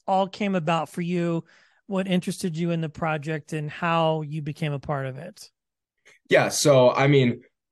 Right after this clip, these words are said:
Speaker 2: obviously, like I said, huge fan of Teen Wolf. Um, I saw Jeff's name attached to it, and I was like, "Oh my God, like, this is, you know, is this, like, his next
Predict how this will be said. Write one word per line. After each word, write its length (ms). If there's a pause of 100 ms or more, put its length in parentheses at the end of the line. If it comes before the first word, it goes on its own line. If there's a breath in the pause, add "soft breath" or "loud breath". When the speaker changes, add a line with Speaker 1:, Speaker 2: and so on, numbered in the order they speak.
Speaker 2:
obviously, 840
like 220
I 60
said, 280
huge 400
fan 200
of 60
Teen 320
Wolf. 320 (120)
Um, 420
I 120
saw 400
Jeff's 480
name 280
attached 540
to 140
it, 100
and 100
I 60
was 180
like, 340 (480)
"Oh 120
my 160
God, 360
like, 200
this 240
is, 340 (400)
you 120
know, 280
is 160
this, 200
like, 120
his 260
next 540